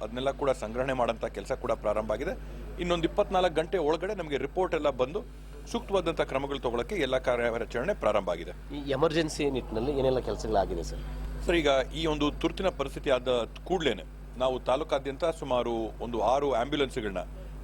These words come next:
Speaker 1: ನಾವು ತಯಾರು ಮಾಡಿಕೊಂಡು, ಪ್ರತಿಯೊಂದು ಆಸ್ಪತ್ರೆ ಹತ್ರ ಕೂಡ ಒಂದು ಆ್ಯಂಬ್ಯುಲೆನ್ಸ್‌ನ ರೆಡಿ ಮಾಡಿ, ಅದ್ರ ಜೊತೆಗೆ ಖಾಸಗಿ ಆಗಿರ್ಬೋದು, ಸರ್ಕಾರಿ ಆಸ್ಪತ್ರೆ ಆಗಿರ್ಬೋದು, ಪ್ರತಿಯೊಂದು ಆಸ್ಪತ್ರೆಯಲ್ಲಿ ಕೂಡ ಕಂದಾಯ ಇಲಾಖೆಯಿಂದ ಒಬ್ಬರನ್ನ,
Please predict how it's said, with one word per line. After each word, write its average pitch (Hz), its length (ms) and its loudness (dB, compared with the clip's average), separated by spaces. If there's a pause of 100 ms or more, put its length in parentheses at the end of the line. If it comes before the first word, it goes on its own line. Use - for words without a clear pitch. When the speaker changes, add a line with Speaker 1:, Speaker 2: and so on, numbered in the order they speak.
Speaker 1:
ನಾವು 107 400 4
ತಯಾರು 127 340 4
ಮಾಡಿಕೊಂಡು, 123 420 -2 (440)
ಪ್ರತಿಯೊಂದು 160 480 2
ಆಸ್ಪತ್ರೆ 156 520 2
ಹತ್ರ 151 140 -4
ಕೂಡ 180 180 -2
ಒಂದು 170 200 2
ಆ್ಯಂಬ್ಯುಲೆನ್ಸ್‌ನ 127 480 0
ರೆಡಿ 110 200 0
ಮಾಡಿ, 123 260 2 (260)
ಅದ್ರ 127 160 -2
ಜೊತೆಗೆ 123 420 -2 (600)
ಖಾಸಗಿ 170 340 4
ಆಗಿರ್ಬೋದು, 170 380 2
ಸರ್ಕಾರಿ 147 440 2
ಆಸ್ಪತ್ರೆ 135 480 0
ಆಗಿರ್ಬೋದು, 131 380 0
ಪ್ರತಿಯೊಂದು 127 460 0
ಆಸ್ಪತ್ರೆಯಲ್ಲಿ 127 560 0
ಕೂಡ 156 180 0
ಕಂದಾಯ 123 500 2
ಇಲಾಖೆಯಿಂದ 120 420 -2
ಒಬ್ಬರನ್ನ, 117 320 -2